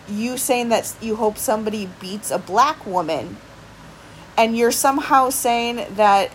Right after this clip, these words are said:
it's somehow this other account's fault that has, like, eleven thousand followers when you have three point nine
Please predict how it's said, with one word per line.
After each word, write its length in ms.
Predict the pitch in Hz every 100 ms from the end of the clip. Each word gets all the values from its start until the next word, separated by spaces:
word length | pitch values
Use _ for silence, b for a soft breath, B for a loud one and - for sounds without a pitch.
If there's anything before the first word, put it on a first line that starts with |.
| -
it's 180 | 202
somehow 400 | - 226 254 247
this 220 | 208 202 -
other 300 | 180 196 233
account's 460 | 240 285 254 220 -
fault 340 | 254 285 277 - B B B -
that 160 | 214
has, 260 | - 214 220
like, 180 | 208 202
eleven 480 | - 202 196 214 233
thousand 420 | 220 214 214 214 208
followers 580 | 190 208 226 247 254
when 160 | 233 196
you 160 | 208 247
have 260 | 240 202
three 380 | - - 226 220
point 320 | 226 240 214
nine 420 | 202 208 202 196